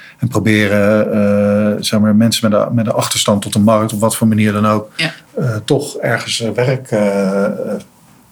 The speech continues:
Speaker 1: een werkplek te laten, eh, vinden. Eh, ik kan me heel goed voorstellen dat de huidige tijd, geeft ze ook in een van de filmpjes, dat de huidige tijd echt wel een uitdaging is.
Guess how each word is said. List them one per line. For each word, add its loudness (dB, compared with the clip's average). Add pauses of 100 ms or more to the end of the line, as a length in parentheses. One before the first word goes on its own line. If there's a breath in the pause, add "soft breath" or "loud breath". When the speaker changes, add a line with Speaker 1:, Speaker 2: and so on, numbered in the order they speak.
(100)
Speaker 1:
een -2
werkplek 0
te -2
laten, 0
eh, -6
vinden. -4 (1120 loud breath)
Eh, 2 (1040)
ik -4
kan 2
me 2
heel 2
goed -6
voorstellen 0
dat 0
de -2
huidige 0
tijd, 0
geeft -2
ze -2
ook -4
in -4
een 0
van -6
de -8
filmpjes, -2
dat -10
de -4
huidige -2
tijd -2
echt -4
wel 0
een -6
uitdaging -2
is. -10